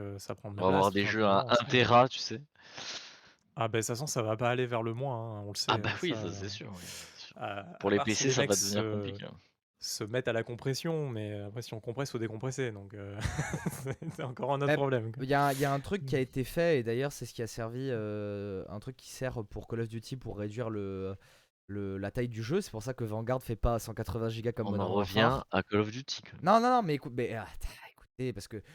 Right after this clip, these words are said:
Speaker 3: c'est un, c'est, ils
Speaker 1: Ah,
Speaker 3: le font très bien,
Speaker 1: niveau,
Speaker 3: c'est,
Speaker 1: niveau jeu de taille énorme, Call
Speaker 3: Voilà,
Speaker 1: of,
Speaker 3: c'est
Speaker 1: quand
Speaker 3: ça.
Speaker 1: même.
Speaker 2: Ah, ils s'y connaissent.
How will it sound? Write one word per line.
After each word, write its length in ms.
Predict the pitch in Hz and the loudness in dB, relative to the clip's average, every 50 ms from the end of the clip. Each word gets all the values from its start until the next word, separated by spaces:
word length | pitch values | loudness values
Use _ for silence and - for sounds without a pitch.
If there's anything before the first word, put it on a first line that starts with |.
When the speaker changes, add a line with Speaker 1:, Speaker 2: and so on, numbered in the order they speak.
| - - _ - | -20 -20 _ -10
Speaker 3:
c'est 120 | - 123 | -6 -4
un, 120 | 123 120 110 - | -4 -4 -4 -6
c'est, 180 | 110 - - 120 | -8 -8 -6 -2
ils 60 | 117 | 2
Speaker 1:
Ah, 140 | 113 113 110 110 | 4 4 4 2
Speaker 3:
le 60 | 120 | 0
font 100 | 123 120 | -2 -4
très 160 | - - 131 | -2 -2 0
bien, 220 | 127 143 165 190 | 0 0 0 2
Speaker 1:
niveau, 400 | 190 135 151 151 156 175 185 175 | 2 4 4 6 8 8 8 6
Speaker 3:
c'est, 100 | - - | 4 0
Speaker 1:
niveau 300 | 135 131 143 143 156 170 | -4 -2 -2 2 4 4
jeu 260 | 170 151 123 139 160 175 | 4 4 4 2 2 4
de 140 | 156 156 | 4 2
taille 340 | 143 - 151 135 135 127 117 | 2 4 4 4 4 2 0
énorme, 500 | 117 117 127 139 160 156 135 117 113 110 | 0 2 2 2 2 2 0 -2 -6 -6
Call 40 | 107 110 120 | -2 0 2
Speaker 3:
Voilà, 240 | 135 139 143 135 | 4 4 4 4
Speaker 1:
of, 60 | 123 - | 2 2
Speaker 3:
c'est 100 | - 117 | 0 -2
Speaker 1:
quand 60 | 113 | 0
Speaker 3:
ça. 100 | 123 147 | 0 0
Speaker 1:
même. 100 | 127 101 107 | 0 2 2
Speaker 2:
Ah, 160 | - - 117 - | 2 2 4 4
ils 100 | 135 123 | 4 6
s'y 140 | - 156 | 6 8
connaissent. 480 | - - 220 240 220 135 120 - - - | 10 10 10 12 10 8 6 4 0 -16